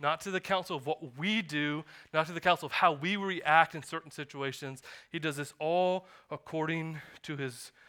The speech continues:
will. Isaiah forty-six eleven, "I have spoken, I will bring it to pass.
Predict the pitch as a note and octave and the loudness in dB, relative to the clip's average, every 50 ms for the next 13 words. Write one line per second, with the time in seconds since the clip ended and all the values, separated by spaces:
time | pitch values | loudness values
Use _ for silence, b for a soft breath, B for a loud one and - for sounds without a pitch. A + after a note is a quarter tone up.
0 | b b b b - D3+ C#3+ C#3+ C3+ A#2+ A2 A2 A#2 - _ _ _ _ _ _ | b b b b -10 -6 -2 -2 -2 -2 -4 -8 -12 -18 _ _ _ _ _ _
1 | _ _ _ _ _ _ _ _ _ - - D3+ D#3+ D#3 E3+ F3 E3 - F3 F3 | _ _ _ _ _ _ _ _ _ -4 0 2 2 4 4 2 2 2 2 0
2 | F3+ D#3+ - F3 D3+ - E3 D3+ C#3+ C#3 B2+ B2 A#2+ A2+ A#2 _ B B B B | 0 0 -2 -4 -6 -4 0 2 4 4 4 2 -2 -8 -10 _ B B B B
3 | B B B B B C#3+ D#3 F3+ F#3+ A#3 A#3 - - - - F3+ E3+ - - E3+ | B B B B B 10 10 10 12 10 6 6 4 0 0 0 0 0 -2 -4
4 | D#3+ E3 F3+ F3+ - b b b b b b b - C#3 D3 D#3 E3+ F#3 F#3 D3+ | -4 -4 -6 -10 -12 b b b b b b b 4 6 6 8 8 6 4 2
5 | E3 F3 E3+ F3 E3 - - C3+ - B2+ A#2+ A2 A2 - - - - - | 2 2 2 0 -4 -8 -10 -6 -4 -2 -2 -2 -4 -8 -12 -14 -14 -14